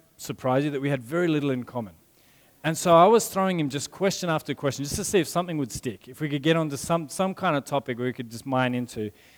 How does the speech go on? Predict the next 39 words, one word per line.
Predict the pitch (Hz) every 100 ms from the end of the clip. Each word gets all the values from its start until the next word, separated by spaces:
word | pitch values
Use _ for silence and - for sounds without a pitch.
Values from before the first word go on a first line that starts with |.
| _
he | 139
was | 190
giving | 208 185 156
me | 135
nothing | 135 139 120
back | 107 92
either. | 117 98 82 -
So | -
I | 147
was | 147
just, | 160
I | 165
was | 147
just, | 147 - _ _ _ 143
I |
was | 151
twenty, | - 196 165
thirty | 180 156
questions | - 156 - 139 113
deep. | 123 104 - _ _ _ _
And | 131
eventually | 185 240 247
got | 214 202
to | 175
the |
fact | 135 151 151
that |
he | 139
used | 156 -
to |
be | 147
a | 135
Qantas | - 143 143 -
pilot. | 131 107 85 - _ 139
I |
was | 131
like, | 135 - -
"I | 135
know, | 165 170 139